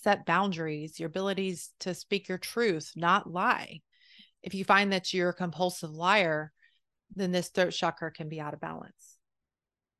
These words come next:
The color associated with this chakra is turquoise, a bright turquoise. Some ways to balance the throat chakra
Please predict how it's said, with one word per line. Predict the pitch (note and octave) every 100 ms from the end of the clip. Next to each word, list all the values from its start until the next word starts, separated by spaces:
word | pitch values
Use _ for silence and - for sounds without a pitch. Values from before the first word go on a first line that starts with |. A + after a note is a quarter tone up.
| _ _ _ _ - - _ _
The | F#3+
color | A#3+ C4
associated | A#3+ - A3+ B3 B3 G3+
with | F3 E3+
this | F3+ -
chakra | - D#3+ D#3 E3 E3
is | - E3
turquoise, | - D#4+ E4+ - - - - - - -
a | G#3
bright | F3 G#3+ - _
turquoise. | - A#3+ - - - - - - _ _ _ _ _ _ _ _ _ _ _ _ _ _ _ _ _ _ _ _ _ _ _ _ _ _
Some | - A3
ways | G#3+ A3 A3
to | - G3+
balance | F3 E3+ G#3 B3 - -
the | -
throat | G#3 A3+ G#3
chakra | - A#3 A3 A#3+ B3+